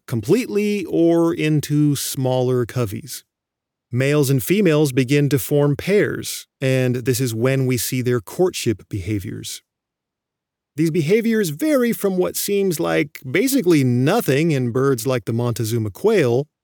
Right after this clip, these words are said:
to ritualized vocalizations and displays in many other species.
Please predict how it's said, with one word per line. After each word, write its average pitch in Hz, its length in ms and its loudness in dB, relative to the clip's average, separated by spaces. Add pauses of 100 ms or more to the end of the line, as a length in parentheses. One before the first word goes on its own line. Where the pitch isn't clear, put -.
(100)
to 160 460 4
ritualized 147 840 2
vocalizations 127 1200 0
and 117 580 -4
displays 131 720 0
in 110 140 0
many 104 260 -2
other 139 240 2
species. - 580 -10